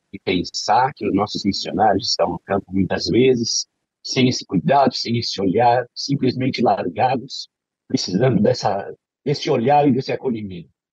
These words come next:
Então, a minha mensagem aqui é que a gente possa alargar os nossos corações pra abraçar essa população que tem deixado tudo no Brasil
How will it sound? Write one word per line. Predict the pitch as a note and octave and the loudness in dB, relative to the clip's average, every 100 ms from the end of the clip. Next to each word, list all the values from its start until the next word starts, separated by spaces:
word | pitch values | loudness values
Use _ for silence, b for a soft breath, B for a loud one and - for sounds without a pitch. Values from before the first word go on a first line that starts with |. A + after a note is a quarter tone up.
| _ _ - | _ _ -16
Então, | - C3 B2+ - - | -2 0 0 -4 -8
a | A2 | -4
minha | B2+ D#3+ | 0 0
mensagem | E3 C3+ C#3 C3 B2 A2 | -2 -2 0 0 -2 -8
aqui | - B2 A#2+ | -4 0 0
é | |
que | - A#2 - _ - | -2 -6 -8 _ -8
a | B2 | -6
gente | C3 - | -4 -4
possa | - D3 - - | -2 -2 0 0
alargar | D3 B2 G2+ B2+ D3 | 2 2 0 0 0
os | D3 | 0
nossos | B2+ - - | -4 -4 0
corações | F#2+ F#2+ - - A2 - - - _ _ _ - | 0 0 -2 -6 -6 -2 -2 -2 _ _ _ -4
pra | G#2+ B2+ | 2 2
abraçar | C3 A#2+ - B2+ | 0 -4 0 0
essa | A2+ A2+ | 0 -2
população | A#2 - A#2 G#2 - F2+ D#2+ _ _ _ | -6 -4 -2 -2 -6 -12 -14 _ _ _
que | |
tem | - A2+ - | -2 -2 -2
deixado | - A2+ - B2+ A#2 - | -2 -2 2 2 0 -2
tudo | D4 C4+ - A#2 - | 2 2 4 0 -2
no | - | -2
Brasil | E2+ F2 - F2 | 0 0 0 -4